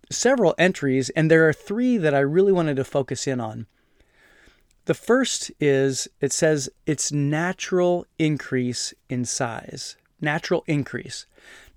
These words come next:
And the second says, "It's the process of forming or developing something." The third says, "It's an increase in the number, amount, or size of something."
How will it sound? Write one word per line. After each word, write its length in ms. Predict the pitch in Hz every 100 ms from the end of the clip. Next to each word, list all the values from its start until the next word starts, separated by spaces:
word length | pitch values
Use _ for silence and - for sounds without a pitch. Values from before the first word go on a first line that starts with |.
| -
And 100 | 170
the 60 | 165
second 500 | - 240 226 165 - _
says, 460 | - 165 147 147 - _ _ -
"It's 180 | 170 -
the 120 | 170
process 720 | - - - 185 - 202 185 - 160
of 100 | -
forming 720 | - - 156 156 156 156 156
or 160 | 135
developing 640 | 117 123 120 139 135 131 113
something." 540 | - 104 - 95 117 _ _ _ - - - -
The 160 | 151
third 560 | - - 202 180 147 135
says, 280 | - 139 135
"It's 200 | 139 -
an 160 | 147 - -
increase 640 | 196 202 190 180 170 - -
in 200 | 151 147
the 80 |
number, 640 | 139 147 147 120 104 110 120 -
amount, 580 | 131 139 151 127 - - _
or 100 | 131
size 560 | - - 143 139 139 120
of 100 | 120
something." 540 | - 123 - - 131